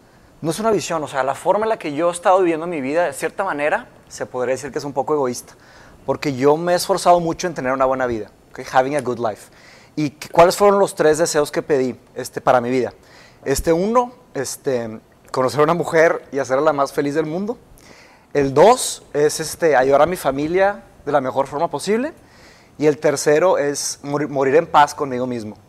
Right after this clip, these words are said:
¿ok? Esos fueron los tres ejes que han estado direccionando mi vida. Y he estado organizando toda mi vida alrededor de estos tres ejes. Y es muy difícil porque,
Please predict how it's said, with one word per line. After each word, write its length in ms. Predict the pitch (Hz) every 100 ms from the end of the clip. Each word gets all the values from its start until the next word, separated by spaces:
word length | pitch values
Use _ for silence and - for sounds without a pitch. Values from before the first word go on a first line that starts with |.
| _ - _ _ -
¿ok? 200 | 117 120 - - - _ _ - _ - -
Esos 240 | - 165
fueron 240 | - 185 185
los 160 | 160
tres 420 | 160 139 156 - - - - -
ejes 640 | 156 - 185 180 - - -
que 80 | 131
han 80 | 123
estado 560 | - 143 131 135 120 - - -
direccionando 500 | 123 120 131 120 123
mi 100 | 120
vida. 200 | 113 107 - - - - -
Y 140 | 147
he 40 | 170
estado 260 | - 190
organizando 720 | 202 185 185 160 196 165 170 180
toda 240 | 170 156
mi 120 | 170
vida 320 | 160 151 147
alrededor 380 | 113 135 123 117
de 80 | 120
estos 160 | 117 123
tres 200 | 117 123
ejes. 340 | 143 - - _ _ - - - - - - _ -
Y 840 | 151 160 160 156 156 151 147 143 - -
es 120 | 151
muy 160 | 214
difícil 420 | 220 233 - 120 101
porque, 560 | 135 123 151 135 131